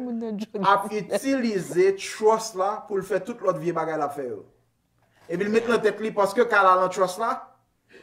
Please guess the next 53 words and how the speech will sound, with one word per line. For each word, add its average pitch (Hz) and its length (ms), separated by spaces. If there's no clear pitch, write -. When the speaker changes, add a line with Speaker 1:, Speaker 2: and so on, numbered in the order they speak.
Speaker 2:
ka 175 160
la 180 160
sove, 175 380
e 135 120
pa 139 260
vre. 151 240
Paske 160 260
kounye 165 240
a 156 80
yo 147 140
konekte 151 420
trust - 480
la 185 140
a - 100
tout 165 220
Speaker 1:
Avèk 156 140
Speaker 2:
tèt. 131 80
Speaker 1:
tout 190 160
sa 180 140
la 160 100
fè 131 300
yo. 110 140
Speaker 2:
Donk 143 180
kounye 151 240
a 143 80
ka 151 200
la 143 180
vin 147 220
otomatikman 120 680
la 104 120
donk. 95 240
Speaker 1:
Yeah. 151 240
Speaker 2:
Donk, 156 260
il 156 80
faut 175 240
ke 180 80
anpil 165 320
moun 156 240
konnen 147 320
ke 151 320
nan 135 160
la 135 140
vi, 143 160
an, 156 140
fò 147 220
konnen 147 340
sa 139 240
ap 131 140
fè. 135 180
Wè 131 160
sa 170 160
li 175 160
di, 180 160